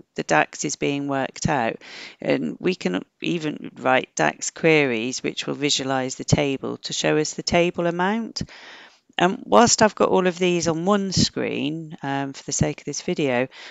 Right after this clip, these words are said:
what you can do is you can pop them all over your screen. So if you've got big double screens like I've got, you can, you can see everything, and it just gives you,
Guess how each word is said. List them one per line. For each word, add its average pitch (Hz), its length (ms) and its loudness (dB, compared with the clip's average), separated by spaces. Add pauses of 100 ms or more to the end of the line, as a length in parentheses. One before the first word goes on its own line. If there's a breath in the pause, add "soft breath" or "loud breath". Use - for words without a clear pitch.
(140 loud breath)
what - 260 0
you 180 120 -2
can 196 400 2
do 127 200 0
is 143 200 2
you 170 80 -2
can 175 200 -8
pop - 260 0
them 170 500 2
all 165 240 4
over 175 300 8
your 131 180 -2
screen. 127 520 -2
So - 140 -6
if 151 260 -4
you've 170 120 -6
got - 280 -6
big - 200 -2
double 156 260 -2
screens 147 560 -4
like 143 220 -6
I've 151 200 0
got, - 160 -8
you 160 140 -8
can, 170 280 -8 (360 loud breath)
you 180 80 -4
can 185 200 -8
see 214 380 2
everything, 220 680 2
and 156 120 2
it - 140 -2
just - 320 -4
gives 180 400 2
you, 139 400 2